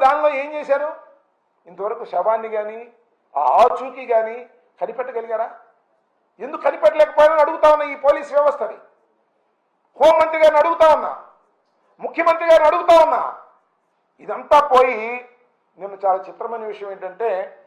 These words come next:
ఒక కుర్రవాడిని దురదృష్టవశాత్తు మరి అతను తీసుకొచ్చారు, వాడు అనుమానితుడు, అనుమానితుడని వాడు ఎరగొట్టారు, పోలీస్ స్టేషన్లో చనిపోయాడు,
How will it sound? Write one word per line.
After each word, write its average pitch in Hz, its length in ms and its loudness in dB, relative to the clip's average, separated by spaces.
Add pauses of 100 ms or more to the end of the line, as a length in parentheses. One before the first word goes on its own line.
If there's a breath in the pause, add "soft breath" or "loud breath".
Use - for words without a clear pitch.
(560)
ఒక - 160 -8
కుర్రవాడిని 220 440 2 (1000)
దురదృష్టవశాత్తు 190 800 -8 (1000)
మరి 170 180 -8 (1400)
అతను 196 260 -12
తీసుకొచ్చారు, 160 480 -18 (1000)
వాడు 196 180 -8
అనుమానితుడు, 196 420 -8 (200)
అనుమానితుడని 165 640 -10 (540)
వాడు 147 180 -16
ఎరగొట్టారు, 143 460 -18 (1400)
పోలీస్ 240 240 -14
స్టేషన్లో 202 300 -18
చనిపోయాడు, 202 420 -20